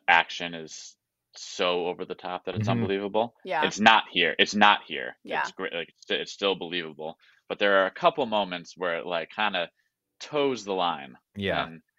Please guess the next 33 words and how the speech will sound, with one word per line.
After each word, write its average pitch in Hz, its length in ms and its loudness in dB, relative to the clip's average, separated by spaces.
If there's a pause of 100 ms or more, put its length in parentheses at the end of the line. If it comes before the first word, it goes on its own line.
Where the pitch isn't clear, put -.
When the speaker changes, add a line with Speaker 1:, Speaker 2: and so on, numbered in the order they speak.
(160)
Speaker 1:
you 98 120 -4
could 95 160 -6
sort 98 200 2
of 87 100 -4
see 110 320 -2
where 92 200 4
action 87 340 -6
movies 80 320 -10
were 73 100 -8
going. 65 340 -4 (300)
Speaker 3:
Yeah. 165 320 -4
Speaker 2:
<laughs> - 120 -16
When 92 140 -12
they, 113 200 -10
when 110 160 -2
they 110 100 0
jump 104 280 0
off 104 220 4
the 104 80 -4
boat 95 340 -2 (420)
and 104 120 0
there's, 104 200 4
Speaker 1:
Yeah. 95 160 10
Speaker 2:
like, 82 80 2
a - 40 -20 (140)
sonic 107 340 4
boom 107 580 -2
ripple 117 400 4
Speaker 1:
<laughs> - 20 4
Speaker 2:
effect, 123 340 4
and, 113 300 0
like, 107 140 4
Speaker 1:
Yeah. - 120 2